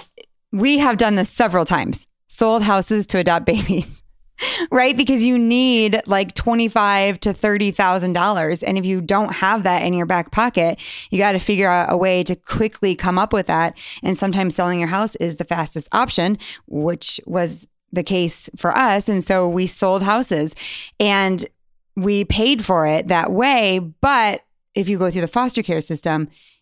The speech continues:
it's substantially cheaper. And in fact, most states completely free.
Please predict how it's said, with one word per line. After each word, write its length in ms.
it's 360
substantially 720
cheaper. 340
And 260
in 80
fact, 420
most 300
states 340
completely 480
free. 540